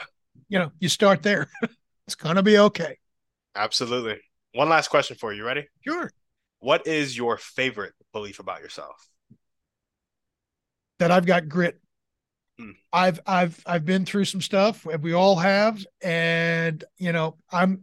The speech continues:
Speaker 1: I'm the guy who will go down or out fighting as opposed to waving the white flag. I'll do everything I can to make something happen. And if it doesn't happen, okay, I've,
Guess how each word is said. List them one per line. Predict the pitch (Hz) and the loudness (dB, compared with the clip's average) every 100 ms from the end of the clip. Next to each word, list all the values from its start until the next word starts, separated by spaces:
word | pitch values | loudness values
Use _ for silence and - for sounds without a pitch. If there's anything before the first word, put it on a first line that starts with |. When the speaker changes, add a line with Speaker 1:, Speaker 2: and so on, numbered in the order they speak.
| - | -4
Speaker 1:
I'm | 190 208 220 | 0 2 2
the | |
guy | 185 196 190 190 | 2 2 4 2
who | 170 | 0
will | 170 | -6
go | 151 180 190 | -2 0 2
down | 160 190 190 185 170 | 2 2 4 2 0
or | - | -2
out | 185 180 170 | 0 0 -2
fighting | - 180 170 156 151 151 165 | -6 -6 -4 -4 -6 -8 -8
as | 151 | -8
opposed | 147 175 156 | -6 -4 -4
to | 160 | -6
waving | 151 156 147 | -6 -6 -6
the | 151 | -8
white | 143 139 151 | -8 -8 -10
flag. | 139 113 110 - - - - _ _ - | -12 -12 -14 -20 -20 -20 -20 _ _ -6
I'll | 143 | -2
do | 160 | 2
everything | 180 196 196 | 4 4 4
I | 202 | 4
can | 190 202 185 185 175 - | 2 0 0 0 -4 -8
to | 151 | -4
make | 165 - | -4 -4
something | 185 165 156 | -6 -4 -4
happen. | 151 147 220 202 - _ _ _ _ _ | -4 -2 -4 -6 -12 _ _ _ _ _
And | 220 175 | 0 2
if | 185 | 2
it | 160 | 4
doesn't | 233 240 | 4 4
happen, | 185 190 185 214 - - | 4 4 4 -2 -6 -8
okay, | 202 - 262 240 - _ - | -6 0 2 2 -2 _ -12
I've, | 156 | -10